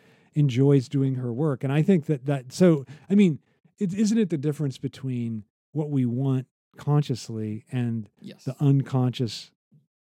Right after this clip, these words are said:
Speaker 1: desire for the disruption of that conscious wish, right? Like, that's the,
Speaker 2: Yeah.
Speaker 1: that's the difference that that film plays out and that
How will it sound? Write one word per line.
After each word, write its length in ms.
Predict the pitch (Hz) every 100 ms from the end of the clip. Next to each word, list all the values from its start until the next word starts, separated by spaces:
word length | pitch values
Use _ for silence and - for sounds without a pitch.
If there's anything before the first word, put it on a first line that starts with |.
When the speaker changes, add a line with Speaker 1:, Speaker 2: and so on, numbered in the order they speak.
| _
Speaker 1:
desire 500 | 123 107 117 117 113
for 200 | - 113
the 100 | 104
disruption 800 | 98 101 - 123 - - 101 98 _
of 160 | 104
that 260 | 98 101 101 _ _ _ _ _ _
conscious 520 | - 110 98 107 - 113
wish, 360 | 117 107 - _
right? 220 | 110 110 -
Like, 180 | 120 -
that's 240 | 117 -
the, 140 | 190
Speaker 2:
Yeah. 340 | 127 123 120 117 110 - _ _ _
Speaker 1:
that's 200 | 123 -
the 80 | 123
difference 420 | 107 117 131 117
that 140 | 127 110
that 200 | 123 127
film 240 | 139 143
plays 260 | 139 160 143
out 240 | 151 147 156
and 200 | 196 226
that 160 | 226